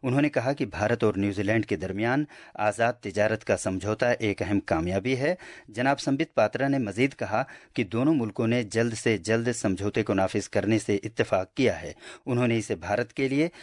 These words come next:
एक बड़ा कलीदी और इक्तसादी संग मील करार दिया। उन्होंने वज़ीर आज़म के इंडोनेशिया, ऑस्ट्रेलिया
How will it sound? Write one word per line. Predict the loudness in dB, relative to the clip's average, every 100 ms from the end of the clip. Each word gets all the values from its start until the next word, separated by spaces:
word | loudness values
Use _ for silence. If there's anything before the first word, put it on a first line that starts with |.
| -4
एक | 0 0 -2 -4
बड़ा | 0 0
कलीदी | 0 -2 -2 0 -2
और | 0 -2
इक्तसादी | -2 -4 0 2 2
संग | 0 0 2
मील | 2 0 -2
करार | -2 0 0
दिया। | 0 0 0 -4 -18 -18 -8
उन्होंने | -4 0 0
वज़ीर | 0 0 2
आज़म | 2 0
के | 0 0
इंडोनेशिया, | 0 0 0 0 0 2
ऑस्ट्रेलिया | 2 -2 -4 -2 0 2 2